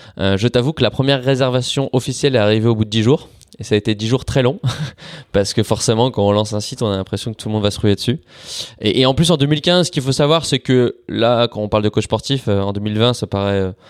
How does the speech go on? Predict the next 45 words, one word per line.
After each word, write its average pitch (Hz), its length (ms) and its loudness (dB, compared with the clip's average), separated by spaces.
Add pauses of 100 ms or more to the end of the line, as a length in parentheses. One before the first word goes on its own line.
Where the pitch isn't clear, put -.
(160)
normal 110 500 2
et 101 280 0 (100)
assez 113 460 -2
accessible. 117 520 -4 (260)
En 104 120 -2
deux 107 80 0
mille 110 160 -2
quinze, 139 220 0
on 107 100 0
était 101 540 0 (180)
un 123 100 0
peu 143 160 2
précurseur. 123 720 -2 (180)
Euh, 101 200 -4
on 104 120 -2
était 117 200 0
un 151 120 2
peu 160 140 2
en 170 100 2
avance 135 220 2
sur 123 140 -4
notre 117 160 0
temps. 110 120 -2
Si - 180 -6
on, 104 240 -4
on 117 100 0
fait, - 140 0
avec 123 220 2
le 127 60 2
recul, 139 220 -6
on 123 80 2
était 101 160 0
un 110 80 0
peu 139 100 0
en 135 60 4
avance 123 200 2
sur 117 120 -6
notre 110 140 -4
temps. 135 180 0 (460)
Euh, 98 180 0
c'était, 110 320 -2
euh, 101 180 2
encore 110 400 0
très 120 240 -2
élitiste. - 380 -10